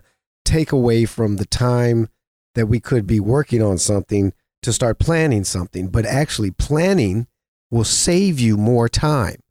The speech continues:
And, and w-, the same thing with self, with self-care. Self-care is gonna sa-, is going to save you more time in the end because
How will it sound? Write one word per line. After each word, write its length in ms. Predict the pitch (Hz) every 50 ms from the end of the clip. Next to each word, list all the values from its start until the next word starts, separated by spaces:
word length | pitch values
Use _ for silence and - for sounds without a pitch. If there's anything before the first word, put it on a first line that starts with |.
| _ _ _ _ _ _ -
And, 340 | 120 127 120 120 110 - _ -
and 340 | 120 117 113 113 110 113 117
w-, 240 | 117 117 127 120 -
the 100 | 131 131
same 360 | - - - 170 165 185 185
thing 280 | - - 151 143 135 120
with 120 | 117 113
self, 300 | - - - 139 127 120 -
with 160 | 135 123 117
self-care. 840 | - - - - 127 120 - - - - 180 208 196 143 - - - _ _ _ _ -
Self-care 600 | - - 160 143 131 - - - 190 202 196 170
is 160 | 135 113 123
gonna 280 | 139 127 127 131 127 113
sa-, 220 | - - - 170 - -
is 260 | 160 156 160 143 127
going 280 | - 151 147 147 139 127
to 100 | - 117
save 400 | - - 180 180 208 220 170 139
you 140 | 139 139
more 200 | 131 127 127 123
time 400 | - - - 175 202 202 190 160
in 80 | 143 135
the 160 | 131 131 143 170
end 260 | 185 175 151 143 147 - _ _ _ _ _ _ -
because 580 | - 131 - - - 156 143 143 135 131 -